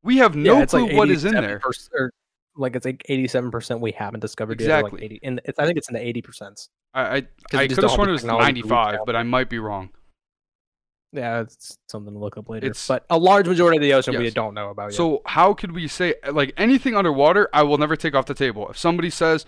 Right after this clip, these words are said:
Speaker 1: that there is this and this underwater, I'll never tell you you're wrong, because there's so much we don't know about the ocean and what we've never discovered that
Speaker 2: Or
Speaker 1: you,
Speaker 2: think,
Speaker 1: nobody can
Speaker 2: think
Speaker 1: ever
Speaker 2: about
Speaker 1: say.
Speaker 2: fucking Siberia. Siberia is, like, complete, almost completely uninhabited. They pay people in Russia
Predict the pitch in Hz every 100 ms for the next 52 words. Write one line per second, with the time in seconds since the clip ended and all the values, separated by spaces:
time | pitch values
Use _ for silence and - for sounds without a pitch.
0 | - _ - 151 143 123 131 117 160 160
1 | 165 - 151 151 160 190 185 - 156 175
2 | 190 175 - 196 175 165 185 226 117 120
3 | 127 123 151 - 196 220 233 - 185 180
4 | 165 160 160 131 143 - 202 - _ _
5 | _ 131 127 123 113 117 107 92 - 113
6 | 156 180 _ _ 127 135 - - 226 156
7 | 190 175 165 127 - 294 214 135 110 254
8 | 277 220 - 202 143 139 196 120 95 -
9 | _ _ _ _ - 185 180 185 202 196
10 | 160 156 151 - 156 156 156 160 160 -
11 | 139 151 151 143 131 123 123 123 110 -
12 | _ _ _ - 185 - 175 180 165 151
13 | 143 131 123 127 127 - 113